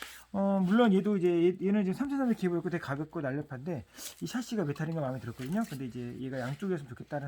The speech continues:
생각인데 얘에 대한 장점, 그래서 미-, 어, 슈퍼 메가벅의 장점을 이렇게, 어, 코브라가, 코브라가 조금 이제, 이제 좀 괜찮게 나온 것 같아요. 그다음에, 어, 이것도 있네요. 얘는 이제 보시면은 여기 그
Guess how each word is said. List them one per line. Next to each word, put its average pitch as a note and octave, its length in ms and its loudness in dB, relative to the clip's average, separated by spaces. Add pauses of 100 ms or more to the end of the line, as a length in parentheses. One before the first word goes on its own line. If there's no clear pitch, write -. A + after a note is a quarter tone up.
생각인데 B2+ 300 -6 (320)
얘에 D#3 120 0
대한 D#3 200 -2
장점, A#2+ 480 -8
그래서 - 200 -12
미-, C#3+ 200 -6 (160)
어, B2+ 280 -8
슈퍼 - 240 -6
메가벅의 F#3+ 420 2
장점을 E3 560 -2 (160)
이렇게, B2+ 460 -6 (1500)
어, A#2 420 -6
코브라가, E3 520 2 (420)
코브라가 D#3 440 -4
조금 A3+ 800 -6 (120)
이제, C3+ 420 -8 (140)
이제 - 220 -16
좀 - 120 -14 (680)
괜찮게 D#3 480 -4 (380)
나온 C#3 200 -6
것 B2+ 140 -8
같아요. A#2+ 180 -12
그다음에, G3 360 4
어, F3+ 260 0 (400)
이것도 G3+ 260 0
있네요. D3+ 260 -2 (460)
얘는 G3+ 220 4
이제 F#3+ 160 2
보시면은 F3+ 580 2
여기 D3+ 360 2
그 B2+ 300 -6